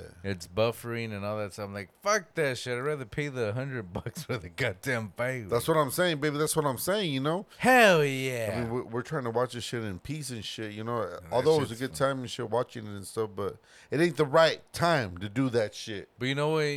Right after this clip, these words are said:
Speaker 1: Maybe for next time, we should do, like, you know what? Every time that it freezes, shots time.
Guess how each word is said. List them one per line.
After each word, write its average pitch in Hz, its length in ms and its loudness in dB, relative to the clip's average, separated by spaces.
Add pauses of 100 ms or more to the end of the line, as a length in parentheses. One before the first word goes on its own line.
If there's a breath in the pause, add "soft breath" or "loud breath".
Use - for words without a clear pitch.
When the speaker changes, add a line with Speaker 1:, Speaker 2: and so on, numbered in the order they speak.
(180)
Speaker 1:
Maybe 120 260 -6
for - 180 -12
next 113 280 -6
time, 110 340 -8
we 101 120 -8
should 101 220 -10
do, 104 120 -8
like, 98 240 -8
you 107 80 -10
know 117 120 -6
what? 123 160 -2
Every 113 220 -4
time 113 260 -10
that 107 120 -4
it 87 80 -8
freezes, 107 640 -12
shots 185 600 0
time. 143 840 -2